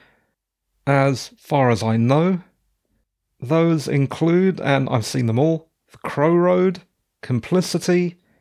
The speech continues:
and Stonemouth. All of these adaptations, although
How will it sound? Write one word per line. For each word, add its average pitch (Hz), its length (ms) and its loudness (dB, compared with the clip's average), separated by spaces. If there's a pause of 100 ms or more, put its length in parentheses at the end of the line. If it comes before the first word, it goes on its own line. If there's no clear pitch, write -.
(260)
and 170 420 0
Stonemouth. 113 880 -2 (1040)
All 226 240 2
of 160 140 -2
these 147 300 2
adaptations, 139 1160 -2 (380)
although 143 580 0